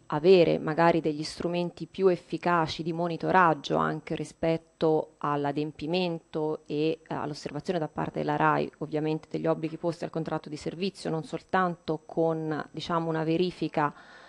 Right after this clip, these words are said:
eh, temporale a cui poi però non seguono, diciamo, conseguenze, eh, incisive, ma la possibilità che ci possano essere appunto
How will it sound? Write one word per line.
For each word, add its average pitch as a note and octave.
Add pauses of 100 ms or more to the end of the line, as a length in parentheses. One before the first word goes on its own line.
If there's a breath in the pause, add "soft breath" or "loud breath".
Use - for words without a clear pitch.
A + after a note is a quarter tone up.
(160 loud breath)
eh, E3
temporale E3+
a D#3
cui -
poi E3
però D#3
non D3+
seguono, D#3 (120)
diciamo, D#3+
conseguenze, D#3 (640 loud breath)
eh, -
incisive, E3+
ma D#3+
la D#3
possibilità F3
che -
ci -
possano E3
essere D#3
appunto D#3+